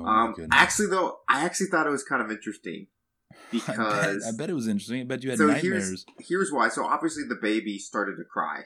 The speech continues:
Speaker 2: right?
Speaker 1: The baby's
Speaker 2: Yeah.
Speaker 1: underwater, is
Speaker 2: Sure.
Speaker 1: drowning. Yes.
Speaker 2: Of course the baby, of course the baby started to cry. And I thought that the priest, you know, the priest had little kids. He was great, you know, um, a very caring sort of person.
Speaker 1: <laughs>
Speaker 2: Um, so he's comforting this, like, little child as he's,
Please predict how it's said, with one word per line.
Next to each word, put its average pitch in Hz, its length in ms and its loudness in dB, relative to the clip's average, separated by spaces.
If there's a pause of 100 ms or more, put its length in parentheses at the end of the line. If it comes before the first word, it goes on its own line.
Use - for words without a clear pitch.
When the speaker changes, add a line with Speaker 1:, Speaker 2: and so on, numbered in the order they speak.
(120)
Speaker 2:
right? - 220 0 (460)
Speaker 1:
The 202 80 -4
baby's 185 300 0
Speaker 2:
Yeah. 170 60 0
Speaker 1:
underwater, 147 640 0
is 110 140 -2
Speaker 2:
Sure. 110 180 -2
Speaker 1:
drowning. 110 320 2 (160)
Yes. 139 260 -2
Speaker 2:
Of 143 60 0
course 165 160 2
the - 80 -6
baby, 107 160 2
of 101 140 -2
course 127 180 -2
the 110 80 -12
baby 104 200 -2
started 98 260 -6
to - 40 -20
cry. 87 320 -8 (340)
And 117 120 -4
I 143 60 0
thought 196 240 -4
that 131 80 -6
the 123 80 -2
priest, - 420 -6
you 131 60 -8
know, 117 80 -6
the 113 120 -6
priest 151 220 -4
had 123 120 -2
little 104 180 -4
kids. 90 360 -8
He 113 100 -8
was 104 200 -6
great, 90 380 -6
you 95 140 -12
know, 85 320 -10 (520)
um, 90 360 -6 (260)
a 92 100 -12
very 104 220 0 (120)
caring 95 380 -6
sort 90 240 -8
of - 160 -16
person. 85 480 -10
Speaker 1:
<laughs> - 60 -14 (360)
Speaker 2:
Um, 90 520 -2
so 127 160 -4
he's 139 180 -2
comforting 101 540 -2
this, 90 180 -8
like, 87 200 -4
little 90 160 -10
child 85 520 -2
as 85 180 -8
he's, 90 300 -12